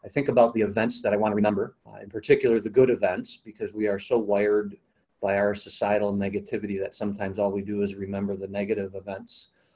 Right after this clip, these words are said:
I want to include any references that I can find in my day where I had a chance to be still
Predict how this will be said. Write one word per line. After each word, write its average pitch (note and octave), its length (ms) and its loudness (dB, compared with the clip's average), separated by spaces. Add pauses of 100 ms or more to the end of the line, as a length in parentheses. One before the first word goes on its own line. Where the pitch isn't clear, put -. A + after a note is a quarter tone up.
(280)
I F#2+ 100 -10
want A2+ 240 2
to A#2 80 6
include B2 800 2
any A#2+ 160 4
references A2+ 760 2
that G#2+ 340 0
I G#2+ 100 -4
can G#2 300 -4
find A2+ 380 -2
in G#2+ 100 0
my G2+ 160 0
day G#2+ 240 2
where G#2 240 0
I G2 100 -2
had G2+ 220 -4
a G2+ 60 -4
chance G#2+ 420 -6
to - 140 -16
be G2+ 180 -10
still B2 580 2